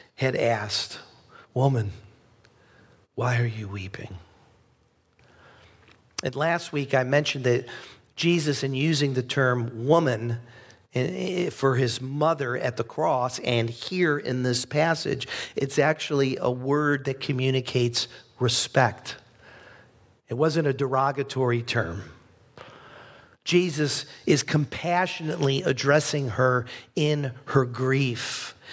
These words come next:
And then he asks another question, "Whom are you seeking?"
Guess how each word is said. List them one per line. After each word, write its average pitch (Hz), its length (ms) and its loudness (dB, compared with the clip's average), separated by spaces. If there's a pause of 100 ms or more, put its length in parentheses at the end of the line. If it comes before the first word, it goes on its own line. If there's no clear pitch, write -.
(180)
And 147 140 0
then 175 160 4
he 220 160 2
asks - 580 0
another 156 400 2
question, - 680 -2 (1000)
"Whom 147 540 -2 (400)
are 117 100 0
you 110 160 -6
seeking?" 101 600 -2